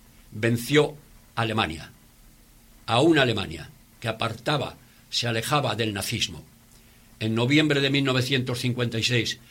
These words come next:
cuando viajaban a Bilbao, los húngaros, a jugar una eliminatoria en San Mamés, se enteraron de que los tanques soviéticos habían entrado en Budapest, aplastando la revolución húngara,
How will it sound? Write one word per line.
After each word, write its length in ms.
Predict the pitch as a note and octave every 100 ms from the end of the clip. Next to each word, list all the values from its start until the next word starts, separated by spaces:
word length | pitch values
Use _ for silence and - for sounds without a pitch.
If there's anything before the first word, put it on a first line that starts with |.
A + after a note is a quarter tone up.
| - -
cuando 280 | - A2 A2
viajaban 480 | A2+ G#2+ D3+ D#3+ D3+
a 80 | C#3
Bilbao, 480 | B2 B2 A#2+ F2+ - - - - - -
los 220 | G2 F#2
húngaros, 460 | C3+ G2 E2 D#2 - - - -
a 80 | A2
jugar 340 | A2+ A#2+ D3+
una 200 | D3 D3
eliminatoria 840 | C3+ C3 B2+ A#2+ A#2 C#3+ C3 A#2+ - - - -
en 140 | B2
San 220 | - A2+
Mamés, 400 | A2 B2 D#3+ - - - - - -
se 200 | - A#2
enteraron 520 | A2+ B2 D3 C#3+ C3
de 140 | A#2+
que 100 | A#2+
los 220 | A2+ A2+ -
tanques 400 | D3 C3 C3 -
soviéticos 760 | A#2 C3+ C3+ C#3 B2 D#3 - - - - -
habían 320 | A2 C3 C#3+
entrado 460 | C#3 B2+ C3 A#2 A2
en 120 | G#2
Budapest, 540 | A2 F#2 - D3+ - - - - - -
aplastando 680 | A2 A2 A2 - D3+ D3 B2+
la 120 | A#2+
revolución 600 | A2+ A2+ A2 G#2 D3 C3+
húngara, 400 | C#3 C3 C3+ D3+